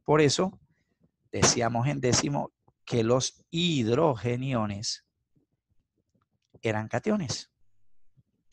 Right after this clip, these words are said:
Mientras que el oxígeno se convertiría en un anión.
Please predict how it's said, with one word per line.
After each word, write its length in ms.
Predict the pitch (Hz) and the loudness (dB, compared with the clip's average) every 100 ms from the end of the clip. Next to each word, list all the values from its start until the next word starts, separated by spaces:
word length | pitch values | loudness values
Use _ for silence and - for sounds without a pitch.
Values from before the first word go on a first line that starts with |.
| _ _ _ _ _ - - - - - | _ _ _ _ _ -20 -18 -18 -20 -12
Mientras 640 | 127 143 151 139 135 135 - | -4 0 0 0 2 2 0
que 240 | - 123 | -2 0
el 80 | 131 | 4
oxígeno 640 | 151 - 147 139 165 196 - | 2 2 2 2 0 -4 -6
se 200 | - 117 | -4 -2
convertiría 680 | 113 113 117 139 135 143 143 | -2 -2 -2 -4 -4 -4 -4
en 160 | 127 110 | -4 -2
un 180 | 110 117 | -2 -2
anión. 520 | 139 190 139 - | 2 2 0 -6